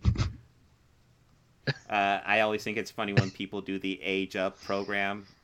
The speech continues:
and they put the Marvel actors in there. It's like, "Here's Tom Al-, Holland in thirty years. Here's, uh,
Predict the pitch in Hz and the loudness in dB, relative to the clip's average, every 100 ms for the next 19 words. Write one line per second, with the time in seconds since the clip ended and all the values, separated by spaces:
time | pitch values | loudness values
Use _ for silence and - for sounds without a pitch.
0 | - 95 90 95 98 90 82 87 87 87 | -14 -8 -6 -6 -8 -6 -6 -6 -2 -2
1 | 92 95 92 95 90 87 82 - 143 147 | -2 -4 -6 -8 -8 -10 -10 -2 0 0
2 | 143 151 131 123 123 127 120 127 127 113 | 0 0 0 0 -2 -2 -2 0 0 0
3 | 98 98 113 104 107 98 - - 113 107 | -4 -4 -4 -4 -4 -4 -6 -6 -4 -4
4 | 107 98 95 | -2 -2 -2